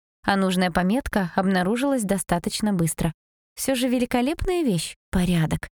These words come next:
Повторив свой недавний манёвр, Сандер оттеснил меня подальше.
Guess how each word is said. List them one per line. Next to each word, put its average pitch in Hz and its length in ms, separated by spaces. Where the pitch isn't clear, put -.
Повторив 208 440
свой 190 300
недавний 165 540
манёвр, 156 480
Сандер 262 500
оттеснил 208 580
меня 190 280
подальше. 156 560